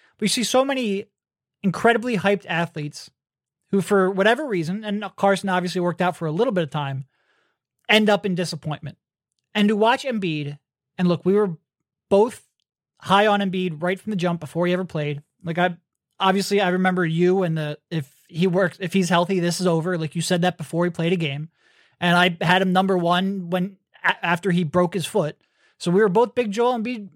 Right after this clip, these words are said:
I don't think anybody saw this level of offense and dominance coming from him. He was, if you go back to Kansas, it is amazing to see how much he has progressed here during his, you know, during these six years since he was drafted.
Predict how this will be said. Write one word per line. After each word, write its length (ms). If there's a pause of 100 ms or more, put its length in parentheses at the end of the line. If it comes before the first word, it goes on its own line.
I 100
don't 140
think 200
anybody 420
saw 480
this 380
level 340
of 180
offense 600 (560)
and 180
dominance 480
coming 340
from 240
him. 240 (640)
He 140
was, 220
if 120
you 60
go 100
back 220
to 40
Kansas, 520
it 80
is 120
amazing 540
to 80
see 300
how 260
much 260
he 140
has 220
progressed 480
here 300 (680)
during 300
his, 500
you 140
know, 40
during 280
these 320
six 500
years 220
since 200
he 60
was 140
drafted. 420